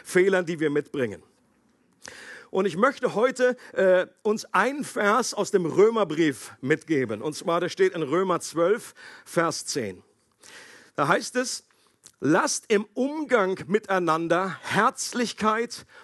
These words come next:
und geschwisterliche Liebe zum Ausdruck kommen. Übertrefft euch gegenseitig darin,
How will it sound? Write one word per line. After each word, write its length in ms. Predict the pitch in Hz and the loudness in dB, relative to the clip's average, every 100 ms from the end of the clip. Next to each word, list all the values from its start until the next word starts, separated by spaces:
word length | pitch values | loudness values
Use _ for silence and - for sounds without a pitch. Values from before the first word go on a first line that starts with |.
| - | -2
und 200 | 202 220 | 0 0
geschwisterliche 960 | 190 160 - 170 247 - 208 196 190 185 | 0 -4 -2 -2 -2 -2 0 0 2 0
Liebe 420 | 170 208 220 202 | 0 -2 0 0
zum 260 | 202 180 170 | 0 -6 -4
Ausdruck 460 | 151 165 - 143 | -2 -2 -4 -10
kommen. 340 | - 113 90 - _ _ _ - - - - _ | -6 -6 -8 -16 _ _ _ -20 -20 -20 -20 _
Übertrefft 1000 | 240 190 190 - - - 269 285 - - | -2 2 0 0 -4 0 0 0 -8 0
euch 280 | 240 240 - | 0 0 -2
gegenseitig 920 | 208 240 247 240 156 180 175 160 127 | 0 0 0 -4 0 0 0 -4 -6
darin, 460 | 175 156 160 185 | -2 0 0 -2